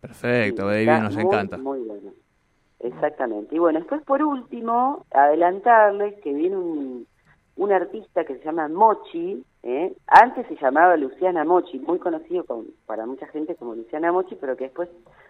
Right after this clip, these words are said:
Speaker 2: cambió su identidad de género y hoy se llama solo Mochi, ¿sí? Es un artista uruguayo que va a estar de gira acá por la región, es muy conocido, eh, por, por un montón de gente. A mí me sorprendió que tanta gente lo, que lo conocía, porque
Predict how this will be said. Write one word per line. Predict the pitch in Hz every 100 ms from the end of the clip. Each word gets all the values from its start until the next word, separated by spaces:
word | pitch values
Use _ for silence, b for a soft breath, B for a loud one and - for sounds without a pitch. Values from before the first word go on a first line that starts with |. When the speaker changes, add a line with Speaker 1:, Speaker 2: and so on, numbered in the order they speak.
| _ -
Speaker 2:
cambió | 143 147 175 208 208
su |
identidad | 170 156 - 170
de | 170
género | 170 185 190 208 220 -
y | 143
hoy | 147 170
se | 160
llama | 156 151 156
solo | - 147 165 -
Mochi, | 131 143 139 - - - _ _ _ _ _ _
¿sí? | 113 131 180 - b b _
Es | - -
un | 160
artista | 143 - 180 180 160
uruguayo | 165 214 233 - 196
que | 180
va | 139
a |
estar | 135 151 143
de | 135
gira | 156 139
acá | 131 139
por | 131 123
la | 123
región, | 135 - 202 190 190 - -
es | 156 170
muy | 202 220
conocido, | 202 165 - 202 180 165 175 -
eh, | 123 117
por, | - 117 104 - _
por | 104
un |
montón | 135 131 190
de | -
gente. | - 147 156 160 - B B _
A | -
mí | 160
me | 214
sorprendió | 190 - 147 175 196
que | 147
tanta | 151 151
gente | 156 180 147
lo, | 143
que | 131
lo | 160 156
conocía, | 143 139 170 185
porque | - 120